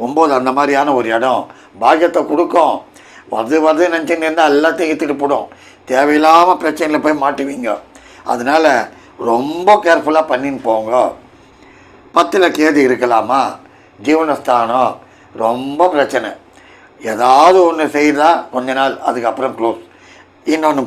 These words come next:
போவீங்க, அது கொஞ்ச நாள், மறுபடியும் அது தடை. ஏன்னா கேது எங்க உக்கார்றானோ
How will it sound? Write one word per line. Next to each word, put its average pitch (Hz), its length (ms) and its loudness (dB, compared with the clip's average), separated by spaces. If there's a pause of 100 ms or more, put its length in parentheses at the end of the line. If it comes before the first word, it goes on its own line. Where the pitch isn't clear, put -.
போவீங்க, 123 340 0 (440)
அது 139 120 2 (100)
கொஞ்ச 127 240 -4
நாள், 127 160 0 (180)
மறுபடியும் 131 420 -2
அது 113 100 -2 (140)
தடை. 127 200 0 (520)
ஏன்னா 165 140 0 (160)
கேது 170 360 4 (880)
எங்க 185 180 -2 (180)
உக்கார்றானோ 147 640 2